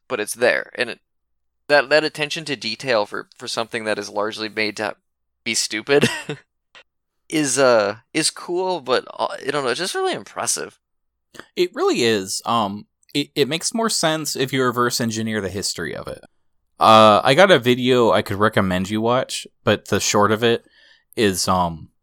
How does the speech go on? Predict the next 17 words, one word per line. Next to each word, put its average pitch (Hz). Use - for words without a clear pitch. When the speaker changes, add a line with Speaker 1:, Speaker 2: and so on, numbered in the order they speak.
Speaker 2:
the -
Space 131
Station 143
thirteen 107
originated 107
as 95
a 92
game 117
that 110
was 110
just -
supposed -
to 147
simulate, 110
um, 98
oxygen 101
environments. 78